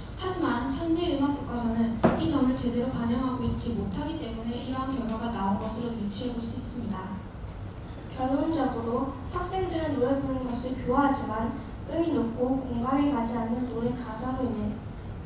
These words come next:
Speaker 2: 음악 교과서에 대한 만족도가 떨어지고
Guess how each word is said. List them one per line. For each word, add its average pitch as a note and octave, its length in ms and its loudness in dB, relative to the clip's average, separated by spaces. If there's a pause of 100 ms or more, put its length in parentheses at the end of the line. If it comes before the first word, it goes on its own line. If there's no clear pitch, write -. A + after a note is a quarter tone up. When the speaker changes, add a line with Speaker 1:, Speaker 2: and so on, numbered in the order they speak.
(1300)
Speaker 2:
음악 E4 240 4
교과서에 C#4+ 500 4
대한 A#3 260 2
만족도가 B3 680 2
떨어지고 C#4 640 0